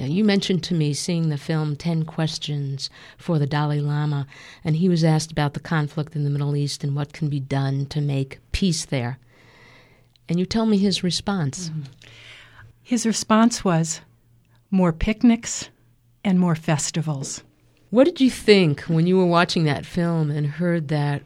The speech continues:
Speaker 1: response? That's probably not a response we might think the Dalai Lama would give to such a question.
Speaker 2: It resonated with me. It surprised me.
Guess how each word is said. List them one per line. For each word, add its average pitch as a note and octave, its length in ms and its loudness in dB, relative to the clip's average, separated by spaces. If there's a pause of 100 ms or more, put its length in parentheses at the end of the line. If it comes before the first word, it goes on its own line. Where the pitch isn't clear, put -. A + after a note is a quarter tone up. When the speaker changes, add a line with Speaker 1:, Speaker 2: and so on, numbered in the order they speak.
(140)
Speaker 1:
response? C#3+ 840 -6
That's D3 460 -6 (240)
probably D#3+ 640 0
not D3+ 260 -2
a D3+ 60 -2
response C#3+ 580 -4
we C#3+ 140 -4
might C#3 240 -4
think C#3+ 340 -4
the - 80 -8
Dalai C#3 380 -2
Lama C#3 340 0
would C3+ 180 -4
give D3 220 0
to - 80 -6
such - 300 -8
a - 20 -16
question. - 600 -8 (1200)
Speaker 2:
It B3+ 140 2
resonated F#3+ 680 4
with D#3+ 220 -4
me. D#3 340 -4
It G3+ 160 -2
surprised G3 560 4
me. C#3 260 2